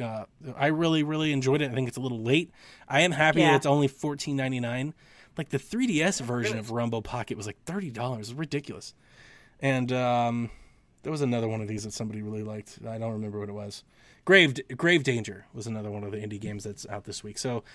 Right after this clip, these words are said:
Speaker 2: All the games.
Speaker 1: like, in addition to all this stuff that I haven't been able to play, you know, Wolfenstein, I'm never gonna play Crash, but, you know, there's more games that came out, and then that game comes out next week, and Jason's reviewing a game, and I'm hoping to get one in the next couple weeks. Like,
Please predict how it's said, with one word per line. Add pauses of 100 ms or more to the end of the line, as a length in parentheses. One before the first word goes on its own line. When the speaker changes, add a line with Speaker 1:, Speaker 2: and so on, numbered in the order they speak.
(380)
Speaker 2:
All
the
games.
Speaker 1:
like,
in
addition
to
all
this
stuff
that
I
haven't
been
able
to
play, (340)
you
know,
Wolfenstein,
I'm
never
gonna
play
Crash,
but,
you
know,
there's
more
games
that
came
out,
and
then
that
game
comes
out
next
week,
and
Jason's
reviewing
a
game,
and
I'm
hoping
to
get
one
in
the
next
couple
weeks.
Like,